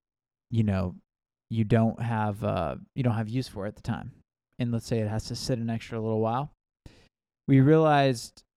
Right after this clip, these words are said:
of a, uh, phenomenon known as oxidation of the starter,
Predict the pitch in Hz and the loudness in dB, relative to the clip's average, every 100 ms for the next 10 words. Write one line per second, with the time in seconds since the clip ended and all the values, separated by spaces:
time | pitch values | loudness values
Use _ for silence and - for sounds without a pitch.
0 | _ _ _ _ 131 127 113 117 113 107 | _ _ _ _ 0 0 0 -2 -2 -2
1 | 107 98 90 80 71 62 - _ 135 135 | -2 -4 -4 -6 -8 -12 -16 _ -4 -2
2 | 135 127 123 113 117 120 120 113 110 104 | 0 0 0 0 -2 0 0 0 -2 -6
3 | - 110 117 123 170 226 - 107 98 135 | -6 -6 -6 -2 2 2 0 -2 -4 -8
4 | _ 117 110 117 - 254 208 101 113 | _ -6 -6 -6 -2 0 2 -2 -6